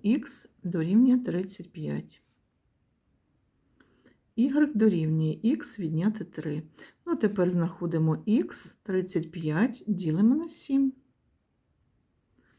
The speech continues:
Отримаємо х дорівнює тридцять п'ять поділити на сім буде п'ять. І тепер підставляємо п'ять у друге рівняння, знаходимо y.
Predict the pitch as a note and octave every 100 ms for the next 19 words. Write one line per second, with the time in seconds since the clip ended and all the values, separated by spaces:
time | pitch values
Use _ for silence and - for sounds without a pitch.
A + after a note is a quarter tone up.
0 | _ _ _ _ _ _ _ _ _ _
1 | _ _ _ G#3 - D#3 D3+ D3 G#3 B3+
2 | D#4 D4+ - _ - G3 - - D#3 E3+
3 | E3+ D3 D3 C#3+ C3+ D#3 - _ _ _
4 | - - _ _ _ - G#3 G3 F#3+ G#3
5 | F3+ E3 E3 E3+ D#3+ D#3 D#3 - D3+ D#3
6 | C3 B2 C3+ A2+ C#3 C#4+ - G3 F#3+ E3+
7 | F3 F3 E3+ - F#3 F#3 D3+ D3 D3 D#3
8 | F3 A#3 E4 - F#3+ D#3 D#3+ D#3 E3 D#3
9 | G3 D#4 F4+ B3 F#3 - C#4 C4+ A#3+ A3+
10 | G3+ G3+ G3+